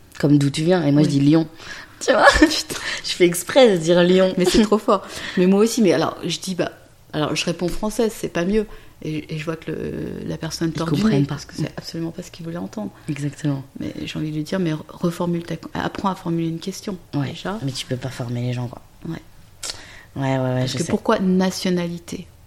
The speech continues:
Speaker 2: Euh, ouais, ouais, elle est, bah, française, du coup.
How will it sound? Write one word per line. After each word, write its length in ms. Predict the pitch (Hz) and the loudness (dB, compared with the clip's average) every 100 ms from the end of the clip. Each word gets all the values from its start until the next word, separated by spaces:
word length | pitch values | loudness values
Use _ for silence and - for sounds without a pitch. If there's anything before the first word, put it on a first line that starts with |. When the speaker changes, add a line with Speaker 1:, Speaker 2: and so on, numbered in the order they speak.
| - - - - - - - - - - - 170 | -20 -20 -20 -20 -20 -20 -20 -20 -20 -20 -12 -10
Speaker 2:
Euh, 20 | 156 151 147 147 147 - - - | -8 -8 -10 -12 -14 -16 -16 -12
ouais, 180 | - - - - - - - - 175 190 - - - - - | -10 -10 -12 -20 -20 -18 -18 -18 -18 -20 -20 -20 -20 -20 -14
ouais, 60 | 131 | -12
elle 80 | 185 | -12
est, 80 | 160 - | -14 -18
bah, 60 | - | -20
française, 480 | - - - 175 - - | -20 -20 -18 -18 -18 -20
du 80 | - | -20
coup. 180 | - | -20